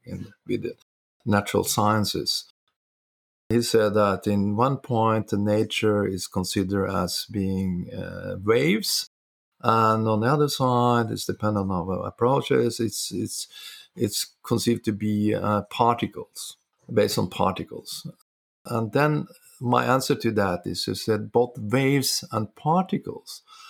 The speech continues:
are natural, are ways of describing a nature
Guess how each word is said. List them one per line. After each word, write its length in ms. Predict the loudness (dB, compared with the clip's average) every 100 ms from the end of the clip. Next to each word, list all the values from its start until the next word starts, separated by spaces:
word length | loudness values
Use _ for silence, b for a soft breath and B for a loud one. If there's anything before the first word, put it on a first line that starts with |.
| B B _
are 220 | 2 4
natural, 760 | 2 0 0 0 2 0 -2 -12 _ -4
are 200 | -2 0
ways 380 | 2 2 2
of 240 | 0 -2 -6
describing 720 | -6 -4 0 2 2 2 0 0
a 80 | -2
nature 880 | -4 -2 -2 -2 -2 -2 0 -2